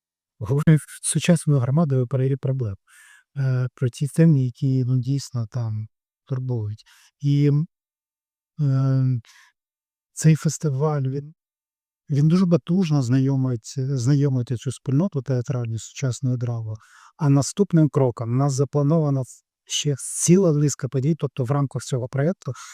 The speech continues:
ще відбудеться читання потім у всіх, е, вс-, ну,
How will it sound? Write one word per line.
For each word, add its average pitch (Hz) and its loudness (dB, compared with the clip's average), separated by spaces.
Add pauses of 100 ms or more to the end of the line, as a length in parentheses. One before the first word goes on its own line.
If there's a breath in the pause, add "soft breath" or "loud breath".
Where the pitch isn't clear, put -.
ще - -2
відбудеться 139 0 (360 loud breath)
читання 170 4
потім 131 -2
у 180 -2
всіх, - 0
е, - -10
вс-, 127 -2
ну, 143 4